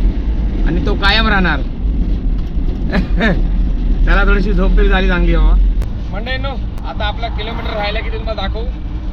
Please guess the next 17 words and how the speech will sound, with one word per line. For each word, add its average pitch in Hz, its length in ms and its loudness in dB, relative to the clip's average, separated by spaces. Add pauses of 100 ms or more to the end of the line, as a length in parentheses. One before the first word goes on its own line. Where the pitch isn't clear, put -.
(260)
ज्याने - 180 -4
आपल्याला - 280 -4
कंपनीचा - 480 -6
मॅप 185 180 -6
पाठवलाय, 185 340 -4 (600)
तो - 60 -4
दाखवतो. 170 460 -6 (400)
हा, 135 80 -6
बरोबर 143 240 -6
आहे 151 100 -4
बघा, 139 200 -4 (840)
पाचशे 196 540 -4 (880)
दहा 160 240 -2
किलोमीटर 202 480 -4
अजून 180 380 -4
बाकी 170 380 -4
आहे. - 140 -6